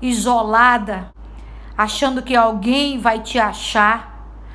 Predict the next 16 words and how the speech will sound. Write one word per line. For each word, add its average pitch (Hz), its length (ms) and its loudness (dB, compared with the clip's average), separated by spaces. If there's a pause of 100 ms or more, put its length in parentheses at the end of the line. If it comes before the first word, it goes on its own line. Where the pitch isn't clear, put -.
(260)
parar 269 540 6
com 269 100 -4
essa 262 220 -6
conversa 247 580 -2
de 233 140 -8
ficar 240 380 0
anos 247 420 -4
e 233 120 -2
anos 240 460 -2 (220)
orando 247 360 4
por 262 200 -2
alguém 240 720 0 (100)
que 262 400 -6 (160)
mal 277 480 4
te - 160 -8
conhece, 214 800 -4